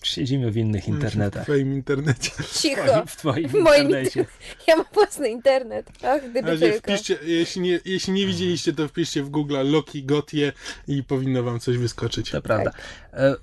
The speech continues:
Speaker 1: do czego zmierzam od paru minut bezskutecznie? Jak na zwiastun, który nic nie mówi o filmie, to zostawił mnie z bardzo dobrym wrażeniem.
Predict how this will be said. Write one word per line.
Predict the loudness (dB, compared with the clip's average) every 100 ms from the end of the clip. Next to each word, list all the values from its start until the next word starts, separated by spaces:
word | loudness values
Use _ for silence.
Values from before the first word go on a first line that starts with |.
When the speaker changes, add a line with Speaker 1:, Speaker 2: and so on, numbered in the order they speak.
| -12
Speaker 1:
do | -6 -2 -2
czego | 0 -2 0
zmierzam | 0 0 0
od | -2
paru | -2 -2 0
minut | 0 0 -2 -4
bezskutecznie? | -2 -2 -2 -2 0 0 0 -2 -2 -2 0 0 -4 -4
Jak | 0 0 0
na | -4
zwiastun, | -2 -2 -4 -2 -4 -4
który | -4 2 2 2 -4 _ -4
nic | -2 0 -2 -2
nie | 0
mówi | 0 0 0
o | -2
filmie, | -2 -2 0 0 -2 -6 -14 _ _ -14 -4
to | -2
zostawił | -2 -2 -2 0 -2
mnie | -2
z | -2
bardzo | 0 0 -2
dobrym | 0 -2 0
wrażeniem. | 0 0 -2 -4